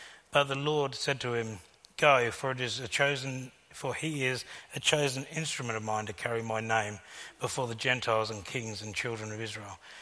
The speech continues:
For I will show him how much he must suffer for the sake of my name." So Ananias departed and entered the house, and laying his hands on him, he said,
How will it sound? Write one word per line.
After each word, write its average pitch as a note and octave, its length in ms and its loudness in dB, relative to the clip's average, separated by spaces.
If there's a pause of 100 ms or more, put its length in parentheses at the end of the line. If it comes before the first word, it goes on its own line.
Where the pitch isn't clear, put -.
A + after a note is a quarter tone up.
(160)
For C#3 260 0
I C3+ 160 10
will C3+ 140 2
show C3 280 6
him A#2+ 240 0
how C#3 220 4
much B2+ 280 4
he C3+ 120 -6
must B2 220 0
suffer A#2+ 480 4 (320)
for - 180 -2
the A#2+ 80 -2
sake A#2 340 0
of G#2 100 -8
my G#2+ 120 -2
name." G2+ 300 -6 (520)
So - 140 0
Ananias E3 560 8
departed C3 640 6 (200)
and C#3+ 200 -2
entered D3 400 2
the C3 100 4
house, A#2+ 460 2 (440)
and C#3+ 180 4
laying D3+ 240 10
his C#3 160 0
hands D3+ 400 2
on B2+ 120 -2
him, A#2+ 120 -6
he A#2 120 -4
said, A#2+ 360 2